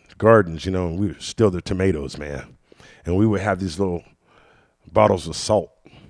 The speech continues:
and we'd steal tomatoes, man, and we would just go running around stealing tomatoes and running down the street. And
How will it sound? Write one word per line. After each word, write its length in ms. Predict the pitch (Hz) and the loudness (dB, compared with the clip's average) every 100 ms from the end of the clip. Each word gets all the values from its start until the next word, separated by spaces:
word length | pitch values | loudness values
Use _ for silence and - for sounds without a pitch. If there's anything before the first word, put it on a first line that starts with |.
| _ _ _ _ _ - | _ _ _ _ _ -8
and 160 | 87 104 | -2 0
we'd 140 | 120 | 0
steal 280 | - 113 101 | 0 -4 -4
tomatoes, 480 | 95 107 107 87 80 | -2 2 2 2 -4
man, 260 | 92 92 | -6 -6
and 160 | 85 82 | -6 -2
we 80 | 104 | -2
would 160 | 90 | -2
just 220 | 87 - | -6 -8
go 180 | 90 71 | -8 -12
running 320 | 71 95 98 | -8 -4 -4
around 460 | 92 92 92 90 - _ _ _ - | -4 -4 -2 -4 -8 _ _ _ -20
stealing 380 | - 113 101 98 | -6 -4 -4 -4
tomatoes 500 | 95 101 101 95 78 | -4 -2 0 -2 -6
and 120 | 71 | -8
running 220 | 107 104 | -6 -6
down 180 | 98 92 | -8 -10
the 40 | |
street. 340 | 87 - 101 92 | -10 -8 -8 -8
And 220 | 78 | -14